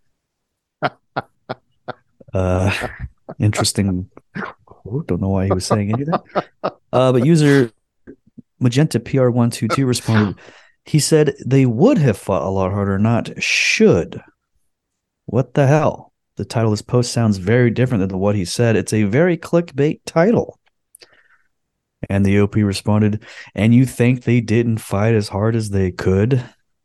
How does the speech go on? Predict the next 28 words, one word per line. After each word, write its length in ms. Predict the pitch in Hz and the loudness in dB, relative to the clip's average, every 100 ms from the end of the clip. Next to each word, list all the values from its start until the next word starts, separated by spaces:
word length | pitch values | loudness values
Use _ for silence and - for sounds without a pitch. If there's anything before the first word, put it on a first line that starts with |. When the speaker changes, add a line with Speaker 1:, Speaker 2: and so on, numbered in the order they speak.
| _ _ _ - _ - | _ _ _ -20 _ -8
Speaker 2:
And 200 | 95 90 | -4 -2
then 140 | 92 | -4
the 80 | 90 | -4
most 360 | 90 104 104 - | 0 0 0 -6
<laughs> 220 | - - | -14 -2
downvoted 320 | 107 110 95 | 2 2 2
response 380 | 90 - 104 104 | -2 -2 -2 -2
to 60 | 98 | -2
that 140 | 101 | -2
was, 260 | 95 95 - _ - | -2 -4 -10 _ -20
"Seems 380 | - - 117 135 | -12 0 0 2
like 200 | 156 165 | 2 2
they 100 | 156 | 0
didn't." 360 | 139 190 139 127 - - _ _ | 2 2 0 -4 -12 -18 _ _
Speaker 1:
<laughs> 200 | 233 - 247 - - 214 - 214 220 - | -4 0 -2 -2 -8 -10 -10 -10 -8 -4
I 120 | 208 - | -4 -4
mean, 460 | 170 202 202 202 208 | -6 -4 -4 -2 0
man, 280 | 180 196 185 - - _ - - | 2 2 0 -4 -10 _ -14 -6
<laughs> 960 | 127 - 131 - _ - - _ _ - | -6 -4 -8 -8 _ -20 -20 _ _ -4
there's 280 | 226 - - - 170 | -2 -2 -8 -10 -2
really 220 | 196 208 | 0 0
no 180 | 175 - - | -2 -2 2
Speaker 2:
<laughs> 20 | |
Speaker 1:
lies 480 | 185 143 156 170 156 | 4 4 4 0 -4
detected 640 | 143 - 160 202 151 139 | -10 0 0 0 -2 0
on 180 | 123 120 | 0 0
that 220 | 147 175 | -2 -2
one. 320 | 127 113 120 | -4 -4 -4